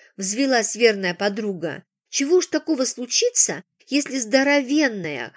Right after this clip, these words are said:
взрослая девчонка посидит дома немножко одна?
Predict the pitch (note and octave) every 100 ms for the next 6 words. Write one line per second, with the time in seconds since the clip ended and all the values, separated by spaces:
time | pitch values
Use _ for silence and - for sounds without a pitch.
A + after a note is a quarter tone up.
0 | _ F#3+ A3 D#4+ D#4 - F3+ F#3 G3 -
1 | D4+ G4+ G#4+ A#3 D#3 - _ - G#3+ B3
2 | G#3 G#3+ G3+ F4 G4 C#4+ A#3+ C#4+ - D#4+
3 | D#4 D4+ C4+ F#3 -